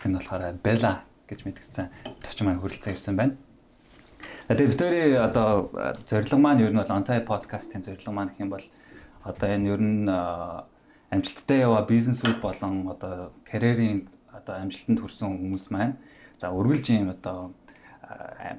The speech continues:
байн амжилтанд ерөөсөө шат болгондоо хүрч яваагүй бас унж боссон зүйлүүд байдаг, өөрийнх нь зарчмууд байдаг. Тэр зарчмууд нь ер нь яг юу ийм түлхэц болж тухайн карьерт хүрэж ирсэн бэ гэдэг одоо илүү тэрийг нь нээх гэж, а, ярилцж байгаа.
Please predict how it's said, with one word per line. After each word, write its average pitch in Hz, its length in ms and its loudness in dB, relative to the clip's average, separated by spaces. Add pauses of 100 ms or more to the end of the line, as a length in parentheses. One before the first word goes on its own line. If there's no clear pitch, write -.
байн 143 300 4
амжилтанд 107 560 2
ерөөсөө 98 480 -8
шат - 240 -6
болгондоо 135 320 4
хүрч 107 240 -6
яваагүй 95 320 -6
бас 92 240 -12
унж 101 240 -2
боссон - 320 -6
зүйлүүд 98 320 -6
байдаг, 98 320 -6
өөрийнх 104 320 -2
нь 95 80 -2
зарчмууд - 320 -6
байдаг. 98 320 -10 (560)
Тэр 113 80 2
зарчмууд 139 480 2
нь 117 80 8
ер 104 80 2
нь 104 160 2
яг 98 80 -2
юу 123 320 6
ийм 107 160 2
түлхэц - 320 -4
болж - 320 -10 (320)
тухайн 98 240 -2
карьерт - 320 -4
хүрэж - 320 -8
ирсэн 98 240 -4
бэ 95 240 -6
гэдэг - 240 -14 (480)
одоо 92 480 -8 (400)
илүү 123 160 2
тэрийг 127 320 8
нь 110 80 8
нээх 110 240 4
гэж, - 320 -12 (240)
а, 90 240 -10
ярилцж - 400 -8
байгаа. 107 320 -2